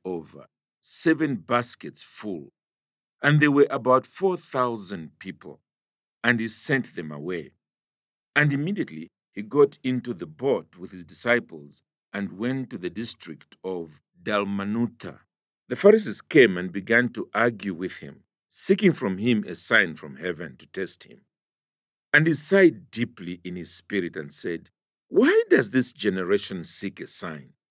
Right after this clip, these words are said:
Truly I say to you, no sign will be given to this generation." And he left them,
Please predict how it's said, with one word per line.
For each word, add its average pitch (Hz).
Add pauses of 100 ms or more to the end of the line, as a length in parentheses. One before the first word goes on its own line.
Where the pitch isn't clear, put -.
(400)
Truly 254
I 127
say 120
to 101
you, 73 (320)
no 208
sign 139
will 92
be 95
given 107
to 92
this 95
generation." 85 (600)
And 113
he 101
left 117
them, -